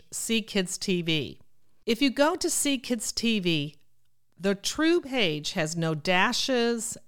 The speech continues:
no apostrophes in the name. Any other page that has a,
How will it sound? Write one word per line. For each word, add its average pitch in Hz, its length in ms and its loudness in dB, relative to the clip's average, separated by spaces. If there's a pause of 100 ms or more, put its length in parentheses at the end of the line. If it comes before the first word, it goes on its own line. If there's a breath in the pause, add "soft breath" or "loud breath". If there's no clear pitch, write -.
(120)
no 170 300 -2
apostrophes 214 1000 -2 (120)
in 185 160 4
the 185 80 4
name. 151 460 -2 (680)
Any 330 300 0
other 320 180 -2
page 214 520 0
that 180 120 -2
has 180 260 -2
a, 156 140 -4